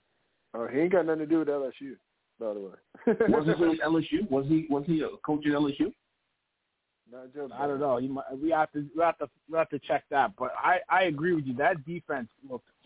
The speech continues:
Speaker 3: horrific. Uh,
Speaker 2: Yeah.
Speaker 3: against the, the, I mean,
Speaker 2: I thought
Speaker 3: Justin
Speaker 2: he was,
Speaker 3: Jefferson
Speaker 2: but anyway.
Speaker 3: caught a, caught that touchdown pass and, and was looking to get, get contact, and there was, like, no one behind him. Like, he was surprised there was no one in his area. Like, <laughs> you know, like that,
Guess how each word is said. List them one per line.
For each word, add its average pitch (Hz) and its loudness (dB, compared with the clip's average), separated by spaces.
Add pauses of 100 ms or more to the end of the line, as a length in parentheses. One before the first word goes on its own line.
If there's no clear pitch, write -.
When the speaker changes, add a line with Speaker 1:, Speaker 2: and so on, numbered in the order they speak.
Speaker 3:
horrific. 127 -4 (800)
Uh, 107 0 (340)
Speaker 2:
Yeah. 277 0
Speaker 3:
against 123 -2
the, 117 -2 (160)
the, 147 0
I 165 2
mean, 180 2
Speaker 2:
I 135 -2
thought 220 4
Speaker 3:
Justin 311 0
Speaker 2:
he - 2
was, 202 4
Speaker 3:
Jefferson 202 0
Speaker 2:
but 180 2
anyway. 131 -2 (160)
Speaker 3:
caught 220 0
a, 196 0 (260)
caught 208 2
that 190 0
touchdown 202 -2
pass 208 -4 (540)
and, 165 -4
and 175 4
was 170 2
looking 196 2
to 180 2
get, 202 -4 (160)
get 190 -12
contact, 214 -2
and 185 4
there 180 4
was, 170 0
like, 156 0
no 170 4
one 202 4
behind 185 0
him. 277 4 (260)
Like, 160 -6
he 277 2
was 269 0
surprised 208 -4
there 208 -2
was 196 -2
no 208 -4
one 214 -4
in 202 -12
his 165 -8 (120)
area. 208 -2
Like, 156 -2 (100)
<laughs> - -20
you 254 -2
know, - -4
like 202 2
that, 226 4